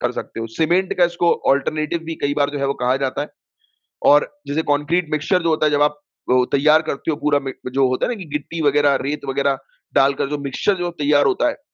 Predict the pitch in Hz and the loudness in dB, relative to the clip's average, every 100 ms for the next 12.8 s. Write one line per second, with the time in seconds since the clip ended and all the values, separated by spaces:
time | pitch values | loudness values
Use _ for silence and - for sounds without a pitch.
0 | - 135 139 156 160 156 123 143 147 - | -4 -2 -2 0 0 2 -2 0 -2 -2
1 | 131 - _ _ _ _ - 175 180 175 | -6 -6 _ _ _ _ 0 4 4 0
2 | 180 214 202 185 190 175 175 165 - 156 | 2 4 4 2 -2 0 0 0 0 -2
3 | 151 139 143 - 139 151 151 170 160 175 | 0 -2 -2 -4 -2 2 4 2 2 2
4 | 160 160 165 170 156 - 151 180 180 156 | 2 2 0 0 -4 -2 -2 -2 -2 -2
5 | 147 143 143 160 151 151 147 143 135 131 | -2 -4 -4 -2 -2 0 0 2 2 0
6 | 131 - - _ 131 156 175 196 190 165 | -4 -6 -20 _ 0 0 0 -2 -2 -2
7 | - 170 175 180 196 - 160 165 165 156 | 2 4 6 4 2 -2 0 -2 -2 -2
8 | 156 156 - 147 147 147 135 139 139 131 | -4 -4 -2 -2 0 2 2 2 -2 0
9 | 127 123 120 123 _ _ _ - 185 - | 0 -2 -4 -8 _ _ _ 0 0 -2
10 | _ _ - 160 175 175 170 165 151 151 | _ _ -2 2 4 4 2 0 2 6
11 | 190 175 175 165 165 165 147 - 170 160 | 6 4 2 -2 -2 -4 -6 0 2 2
12 | 151 160 160 170 165 156 147 | 0 -4 -2 -2 0 0 -2